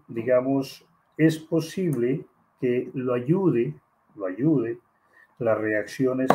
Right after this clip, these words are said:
en el suelo con ciertos manejos que se puede hacer, las enmiendas, más algunos, algunos microorganismos, que ahí sí se entra a trabajar con los microorganismos, los microorganismos eficientes que se llama,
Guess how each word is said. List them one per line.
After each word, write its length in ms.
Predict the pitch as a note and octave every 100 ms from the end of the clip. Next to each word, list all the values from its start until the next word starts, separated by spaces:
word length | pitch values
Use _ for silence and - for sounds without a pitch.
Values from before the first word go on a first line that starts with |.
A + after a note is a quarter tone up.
| -
en 180 | B2 A#2+
el 80 | B2
suelo 580 | - D#3+ B2+ B2 B2+ -
con 180 | - G2+
ciertos 600 | - C3+ B2 - C3+ - -
manejos 520 | G#2 G2 C3 D3+ B2+
que 120 | - A#2
se 120 | A2+
puede 240 | - G#2+
hacer, 340 | G#2+ C3 C3+ -
las 200 | G#2+ -
enmiendas, 600 | G#2 A2+ D#3 C3+ A#2+ G#2+
más 440 | C#3+ G3 G3 - _ _ _ _ _ _ _ -
algunos, 840 | A2+ A2+ B2+ C3+ C#3+ C#3+ - - _ -
algunos 440 | A#2 A#2 C3 B2+
microorganismos, 1200 | C3 G#3+ G3+ - D#3+ D#3 C#3 C3 C3+ C3+ B2+ C#3 -
que 100 | G#2
ahí 260 | A2 D3
sí 300 | D3+ - C#3
se 160 | C#3 C3
entra 220 | A#2 A#2+
a 40 |
trabajar 380 | A#2+ A#2 A2 B2
con 160 | B2 A#2
los 120 | A2
microorganismos, 600 | G#2+ G#2+ G#2+ G2+ A2 A#2
los 140 | A2+
microorganismos 800 | A2 G#2+ A2+ G#2+ G#2+ A2 A2+ A2
eficientes 800 | G#2+ - C#3 - D3+ D#3+ D3+ D3
que 100 | -
se 160 | C#3 D#3+
llama, 340 | D#3+ C3 -